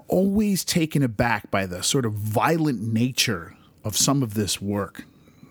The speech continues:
And this is not, I, I mean, this is a high-pressure pump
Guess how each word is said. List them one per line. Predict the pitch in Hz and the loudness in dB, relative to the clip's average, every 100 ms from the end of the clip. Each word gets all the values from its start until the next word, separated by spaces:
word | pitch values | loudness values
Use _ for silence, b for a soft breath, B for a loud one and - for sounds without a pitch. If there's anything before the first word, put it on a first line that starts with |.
| - | 2
And | 170 | 4
this | 240 | 4
is | 226 | 2
not, | 196 170 - | 0 0 -2
I, | 131 - 143 - B B 147 B B B - - | -4 -4 -8 -8 B B -14 B B B -2 0
I | |
mean, | 165 180 | 2 4
this | 247 | 2
is | 208 | 2
a | 156 | 0
high-pressure | 131 185 196 202 - 170 - 151 | 2 2 2 0 0 -2 0 -2
pump | - - 127 95 - | -2 -4 -4 -4 -8